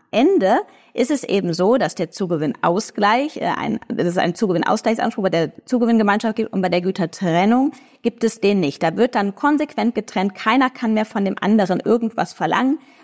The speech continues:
Man, ähm, wirtschaftet vollständig unabhängig dahin und es gibt keinen, der hinterher von dem anderen einen Anspruch oder einen Ausgleich verlangen kann. Das ist der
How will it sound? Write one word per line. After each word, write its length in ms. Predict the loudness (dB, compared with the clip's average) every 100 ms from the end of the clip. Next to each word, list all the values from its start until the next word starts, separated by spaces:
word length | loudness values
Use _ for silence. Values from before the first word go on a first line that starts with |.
| -2
Man, 320 | 0 0 -2 -2
ähm, 300 | 0 0 -2
wirtschaftet 960 | 0 2 0 0 -4 -4 -4 -4 -4 -12 _ _
vollständig 720 | -4 0 0 0 -2 -2 0
unabhängig 760 | 2 2 0 -2 -2 0 -2
dahin 300 | -2 0 0
und 80 | 0
es 200 | -2 -4
gibt 380 | -6 -8 -16 _
keinen, 420 | -4 0 4 4
der 100 | 2
hinterher 460 | 2 2 2 0 0
von 220 | 0 0
dem 140 | 0
anderen 500 | 0 4 4 4 0
einen 240 | -2 -2 -2
Anspruch 520 | 0 0 -2 -4 -2
oder 120 | 0
einen 100 | 0
Ausgleich 460 | 0 -4 -2 -6 -4
verlangen 380 | -6 -4 -4 -6
kann. 180 | -2
Das 220 | 0 0 -2
ist 140 | -2
der 200 | 0 -2